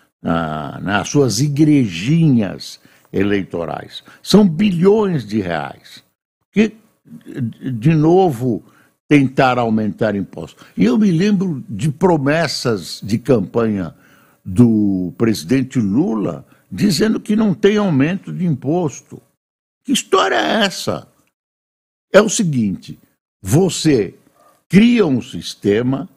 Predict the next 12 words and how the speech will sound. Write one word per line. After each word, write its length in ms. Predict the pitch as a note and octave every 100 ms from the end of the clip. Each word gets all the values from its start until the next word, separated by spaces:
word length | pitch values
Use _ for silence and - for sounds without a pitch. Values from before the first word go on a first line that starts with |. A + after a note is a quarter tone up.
| _ _ _
o 140 | C#3+
sistema 560 | C3+ D3+ - - D#3+ D3
tem 240 | - D3
um 180 | C3 A2
furo, 680 | F#2+ - A2+ A#2 C#3 C#3+ F#3+ _ _ _ _ _ _ _ _
você 380 | G2 C#3+ - D3+
precisa 600 | - B2 - A#2+ G2+ A2
dar 180 | F#2+ G#2
um 140 | G2
jeito, 600 | D#2 F#2 A#2+ B2 _ E2+
reduzir 720 | - G#2 B2+ G#2+ G2+ E2 G#2
despesa. 920 | E2+ D#2 D2+ - F#2 F#2 F2+ E2 G2